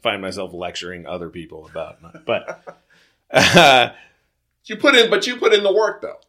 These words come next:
Speaker 1: Well, so
Speaker 2: You're here.
Speaker 1: so the
Speaker 2: That's the
Speaker 1: mantra
Speaker 2: thing. You're he-, you're here. You know, not to get off in on tangent,
Speaker 1: Mm-hmm.
Speaker 2: but, but I mean, you, you, you're here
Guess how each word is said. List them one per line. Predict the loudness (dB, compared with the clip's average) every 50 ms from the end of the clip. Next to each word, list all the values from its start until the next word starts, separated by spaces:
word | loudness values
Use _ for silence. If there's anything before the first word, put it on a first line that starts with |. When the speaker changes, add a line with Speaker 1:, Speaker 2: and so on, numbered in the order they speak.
| _
Speaker 1:
Well, | 2 6 6 8 6 6
so | 2 4 4 6 4 4 4
Speaker 2:
You're | 2 4 4 4
here. | 4 2 2 0 -2 -4 -8 -8 -4
Speaker 1:
so | 0 0 2
the | 2 2
Speaker 2:
That's | 4 6 6 6 6 6
the | 6 4
Speaker 1:
mantra | 6
Speaker 2:
thing. | 6 4 4 2
You're | 2 2 0 0
he-, | -2 -6 -8
you're | -6 -4 -4 -4 -4
here. | -4 -8 -8 -4 -2 -2 -2 -2 -6 -8 -10
You | -8 -4
know, | -4 -2 -2
not | -2 -4 -6
to | -4
get | -4 0 2
off | 2 0 0
in | -2 -6
on | -6 -6
tangent, | -6 -4 -4 -4 -4 -4 -4 -4
Speaker 1:
Mm-hmm. | -4 -4 -4 -6
Speaker 2:
but, | -6 -4
but |
I | -4 -4
mean, | -4 -6 -10 -12 -16 -18
you, | -16 -14 -14 -14 -16 -16
you, | -14 -14 -14 -12 -10
you're | -6 -6 -6 -6
here | -6 -6 -4 -4 -4 -4 -6 -12